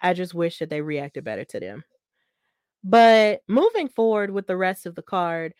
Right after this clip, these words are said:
the Street Profits won the men's tag team showcase. And this match was way better than expected because, of course, you know, a lot of people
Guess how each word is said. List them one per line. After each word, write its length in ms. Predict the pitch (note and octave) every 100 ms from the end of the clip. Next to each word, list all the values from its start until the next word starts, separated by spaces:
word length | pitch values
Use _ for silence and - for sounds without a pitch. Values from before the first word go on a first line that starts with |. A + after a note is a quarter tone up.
| _ _ -
the 100 | A3
Street 380 | - - F4+ G4
Profits 440 | F4 D4 C4+ A3+
won 720 | F#3+ G3 A3 A#3 G#3 F#3+ F#3+ - _ _ F3+
the 200 | A3 A3+
men's 580 | G#3 A#3 B3 A#3+ - -
tag 440 | - A3 A3 A3 -
team 380 | A3+ G3+ F#3+ -
showcase. 760 | - A3 G3 - C#3 G#2+ - _ - _ -
And 200 | A3+ A3
this 180 | D5+ G#4+
match 280 | D4+ C4 A#3
was 160 | G#3
way 220 | G3+ A3+
better 260 | A3+ G#3+ G#3
than 220 | G3 G3
expected 680 | F3+ - - F#3 G3 B3 A#3
because, 580 | G#3 G#3 F#3+ F3 F3 - _ _ -
of 140 | G#3 -
course, 340 | F#4 G4 -
you 60 | C#4
know, 120 | A#3+
a 20 |
lot 220 | G#3+ A3+
of 60 | B3
people 280 | C4 A3+